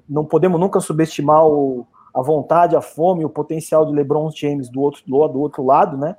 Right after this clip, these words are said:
Mas o Lakers sem LeBron James não teria pegado nem playoff. Então, é, quer dizer, é, a gente tem um time que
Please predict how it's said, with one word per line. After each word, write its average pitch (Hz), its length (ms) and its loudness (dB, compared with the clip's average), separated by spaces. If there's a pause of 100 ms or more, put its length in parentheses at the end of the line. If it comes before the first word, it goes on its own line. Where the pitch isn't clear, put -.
(500)
Mas 170 240 2
o 240 60 0
Lakers 226 340 2
sem 269 340 0
LeBron 233 340 2
James 240 300 -2
não 302 100 -4
teria 285 220 0
pegado 240 360 2
nem 233 140 -2
playoff. 190 520 0 (420)
Então, 151 680 -10 (320)
é, 113 420 -12
quer 147 120 -4
dizer, 123 380 -6 (220)
é, 113 480 -4 (220)
a 127 100 2
gente 170 340 -2
tem 208 220 2
um 233 120 2
time 254 360 2
que 202 480 0